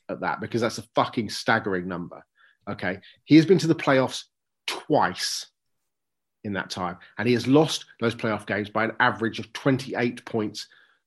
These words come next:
to nine. We know full well he kept mediocrity around too long in terms of coaching Sperano,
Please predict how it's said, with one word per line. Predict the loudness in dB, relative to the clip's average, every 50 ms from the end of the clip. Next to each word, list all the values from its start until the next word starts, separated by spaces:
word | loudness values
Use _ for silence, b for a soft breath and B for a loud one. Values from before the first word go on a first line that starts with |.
| _ _ _ _
to | -4 -2
nine. | 0 0 0 -2 -4 -8 -14 -18 _ _ _ _ _ 4
We | 6 8 8 8
know | 8 6 6 4
full | 2 4 4 4 4
well | 4 2 0
he | -2 -2 -2
kept | -2 -4 -4 -2
mediocrity | -2 -2 0 0 0 0 -2 -6 -8 -6 -6 -4
around | -4 -4 -4 -4 -6 -2
too | 2 2 4
long | 4 2 0 -2 -6 -8
in | -10 -10 -8
terms | -6 -6 -6 -6
of | -8
coaching | -8 -8 -8 -8 -10 -14
Sperano, | -16 -8 -6 -2 0 0 0 2 2 0 0 -2